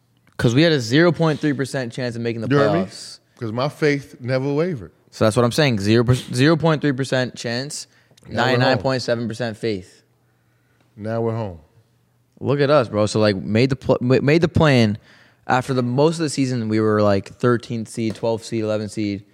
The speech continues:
Speaker 2: We're gonna win the N B A championship. Why? Because we have adopted the football mentality. That's why I got this football
Speaker 1: So what's the
Speaker 2: mentality.
Speaker 1: football mentality?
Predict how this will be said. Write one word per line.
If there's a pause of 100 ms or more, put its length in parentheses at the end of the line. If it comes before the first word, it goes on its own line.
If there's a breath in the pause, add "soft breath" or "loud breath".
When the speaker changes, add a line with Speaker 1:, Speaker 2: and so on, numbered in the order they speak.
Speaker 2:
We're
gonna
win (1200)
the
N
B
A
championship.
Why?
Because
we
have
adopted (460)
the
football (200)
mentality.
That's
why
I
got
this
football
Speaker 1:
So
what's
the
Speaker 2:
mentality.
Speaker 1:
football
mentality?